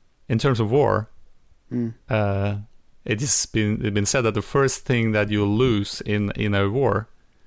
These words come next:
Speaker 1: is truth.
Speaker 2: Mm.
Speaker 1: Which
Speaker 2: Makes
Speaker 1: is,
Speaker 2: sense.
Speaker 1: is, like, really interesting when you look at yourself,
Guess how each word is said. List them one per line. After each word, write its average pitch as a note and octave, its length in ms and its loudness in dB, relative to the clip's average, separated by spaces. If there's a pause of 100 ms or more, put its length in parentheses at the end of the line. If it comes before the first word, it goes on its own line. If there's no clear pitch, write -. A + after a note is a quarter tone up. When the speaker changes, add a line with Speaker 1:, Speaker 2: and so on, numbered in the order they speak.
(640)
Speaker 1:
is - 160 -2
truth. - 440 -6 (1000)
Speaker 2:
Mm. C3+ 240 2 (1000)
Speaker 1:
Which A2+ 200 0
Speaker 2:
Makes B2+ 60 4
Speaker 1:
is, A2+ 180 2
Speaker 2:
sense. - 100 -6
Speaker 1:
is, A2+ 320 0
like, A2 200 2
really B2+ 340 0
interesting A2 840 0 (640)
when A2+ 220 2
you G#2+ 80 2
look G#2 240 0
at F#2+ 180 0
yourself, G#2 640 -2